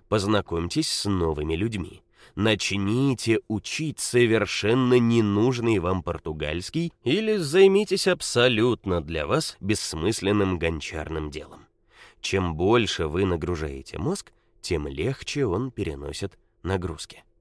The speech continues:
Не бойтесь добавить к португальскому гитару, к гитаре вышивание крестиком. Сами не заметите, как научитесь попутно укладывать ламинат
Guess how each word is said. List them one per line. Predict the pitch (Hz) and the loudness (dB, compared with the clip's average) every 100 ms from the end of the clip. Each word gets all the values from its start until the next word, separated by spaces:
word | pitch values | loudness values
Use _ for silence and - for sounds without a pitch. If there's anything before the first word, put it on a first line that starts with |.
| _ _ _ _ _ _ - | _ _ _ _ _ _ -4
Не | 107 120 | 2 2
бойтесь | 113 170 220 208 196 | 4 4 4 0 -4
добавить | 131 135 160 185 175 | 0 2 2 2 2
к | - | -2
португальскому | - 135 - 107 110 151 - 123 123 123 | -4 -4 -2 -2 0 -2 -4 0 2 2
гитару, | 110 139 104 82 - - _ - - | 0 -4 -4 -8 -10 -20 _ -20 -12
к | - | -8
гитаре | 113 110 127 - 127 208 | -2 2 2 4 4 4
вышивание | 208 202 127 120 175 170 | 2 2 2 2 0 -4
крестиком. | - 90 92 - 98 90 80 - _ _ | -2 -2 -2 -2 -4 -4 -4 -10 _ _
Сами | - - 98 90 82 | -6 -2 0 0 -2
не | 78 80 | -4 -4
заметите, | 76 78 107 120 80 85 | -4 -2 -2 -2 -6 -4
как | 98 90 | -4 0
научитесь | 104 147 196 190 170 175 | 2 2 0 -2 -4 -2
попутно | - 117 - 165 - 156 143 | -2 -4 0 -2 2 4 4
укладывать | 120 120 117 98 85 92 | 4 4 4 4 0 -2
ламинат | 90 78 78 147 196 | -2 -2 -2 -4 -4